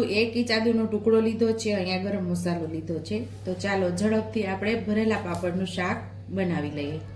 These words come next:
તો અહીં આપણે પાપડને પહેલા બે સાઈડથી પલાળી લેશું, આવી રીતે આમ પલાળીને સાઈડ ઉપર ડીશમાં રાખશું.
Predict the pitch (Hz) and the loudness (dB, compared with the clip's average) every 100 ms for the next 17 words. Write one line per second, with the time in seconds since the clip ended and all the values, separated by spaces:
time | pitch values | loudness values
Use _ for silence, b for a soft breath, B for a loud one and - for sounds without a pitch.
0 | - 185 - - 202 196 202 254 320 - | -8 -8 -6 2 2 2 2 2 2 -2
1 | - - 208 214 220 214 208 208 233 269 | -12 0 0 2 2 2 2 0 2 0
2 | 202 202 208 208 196 - 233 214 214 214 | 0 2 2 0 -2 -4 -6 0 2 4
3 | 185 165 160 160 165 285 285 180 170 160 | 4 2 0 0 -2 -6 -2 0 0 -2
4 | 151 165 156 151 - - - - - - | -6 -6 -4 -6 -10 -16 -16 -16 -18 -18
5 | - - - - - - - - - - | -16 -16 -14 -14 -14 -14 -14 -16 -10 -10
6 | - - - - - - - - - - | -12 -16 -16 -16 -16 -14 -14 -16 -16 -16
7 | - - - - - - - - - - | -16 -14 -14 -16 -16 -16 -14 -14 -14 -16
8 | - - 208 233 247 262 226 202 226 214 | -14 -4 4 4 6 4 4 0 2 2
9 | 214 214 247 254 208 208 - 185 170 170 | 2 0 0 0 2 0 0 -2 0 -2
10 | - - | -6 -10